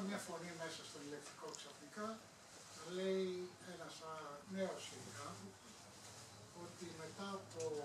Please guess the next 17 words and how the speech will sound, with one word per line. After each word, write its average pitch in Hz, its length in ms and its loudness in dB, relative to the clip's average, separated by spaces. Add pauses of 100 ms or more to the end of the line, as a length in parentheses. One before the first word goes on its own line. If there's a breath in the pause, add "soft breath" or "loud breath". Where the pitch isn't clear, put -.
(2000)
χρόνια 196 400 10
στη - 140 -4
φυλακή, - 460 0 (440)
βγήκα 185 340 2
προχτές, 220 480 2 (1000)
πριν 160 180 -4 (120)
από 131 140 -8 (220)
λίγες 160 280 0 (100)
μέρες, 214 320 2 (1200)
ε, 147 560 4 (500)
με 170 160 0
συνέλαβαν 170 640 2 (400)
γιατί 160 280 -4
ήμουν 151 240 -4 (340)
στην, - 240 -8 (1500)
ε, 143 280 4 (1400)
διαδήλωση 170 640 4